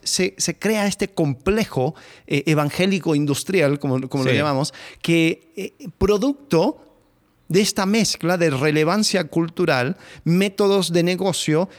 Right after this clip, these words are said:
Speaker 1: y, y, y, y, y cuestiones, eh, que, que ignoran la historia de la iglesia.
Speaker 2: Sí. Y, y quizás bajando algo práctico, eh, pensaba, eh, uno dice, "Bueno, podemos hablar de acá y a nosotros, ¿quién, quién nos pela?". Eh,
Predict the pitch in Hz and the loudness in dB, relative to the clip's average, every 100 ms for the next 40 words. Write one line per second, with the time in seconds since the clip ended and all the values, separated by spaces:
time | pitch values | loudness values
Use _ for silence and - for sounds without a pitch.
0 | - 165 160 208 165 196 170 202 165 - | -6 -2 -2 0 0 0 -4 -2 -6 -6
1 | 156 - 160 - 190 214 202 - 160 135 | -8 -4 -2 0 0 0 -2 -6 -4 -2
2 | 123 117 147 143 196 - 160 160 - 180 | 0 -2 -6 -16 -16 -8 -6 -6 -4 -2
3 | 175 160 185 247 233 139 135 190 - - | 0 0 2 2 2 2 0 -4 -10 -4
4 | 147 156 - - 302 147 120 170 - _ | -2 -2 -4 -2 0 2 0 -2 -8 _
5 | - 208 240 330 - - - - - _ | -4 -2 0 0 -2 -2 -8 -12 -20 _
6 | - - 135 123 123 156 131 139 135 120 | -14 -4 -4 -2 -2 0 -2 0 0 2
7 | 101 104 104 - 90 87 80 - - 76 | 2 0 -2 -2 -2 0 -2 -6 -6 -6
8 | - 98 92 107 98 87 - _ _ _ | -4 -2 0 2 2 0 -6 _ _ _
9 | _ _ _ - - 107 98 107 117 120 | _ _ _ -20 -8 -2 2 2 2 2
10 | 127 90 - - 110 127 113 104 117 104 | 2 0 -6 -4 -2 0 -2 0 0 0
11 | - 123 117 95 110 107 123 - - 127 | 0 0 0 0 -2 -2 -4 -4 -2 -2
12 | 107 - 101 78 - - - - - | 0 0 -2 -2 -10 -20 -20 -12 -8